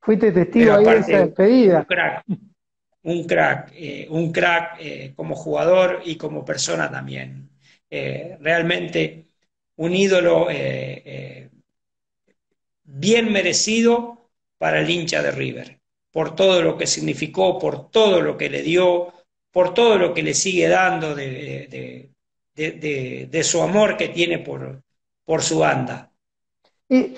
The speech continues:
Speaker 1: te quiero preguntar por alguien en particular, alguien que admiro mucho, que vos lo tuviste como compañero, que es Loco Bielsa. ¿Ya estaba loco cuando era ju-, jugador o no?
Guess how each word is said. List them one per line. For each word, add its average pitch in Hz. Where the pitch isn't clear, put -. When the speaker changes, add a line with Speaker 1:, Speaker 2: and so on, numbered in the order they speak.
Speaker 1:
te 233
quiero 302
preguntar 220
por 202
alguien 220
en 196
particular, 180
alguien 190
que -
admiro 185
mucho, 196
que 165
vos 185
lo 180
tuviste 185
como 160
compañero, 180
que 294
es 220
Loco 208
Bielsa. 160
¿Ya 285
estaba 294
loco 285
cuando 254
era 269
ju-, -
jugador 254
o 214
no? 185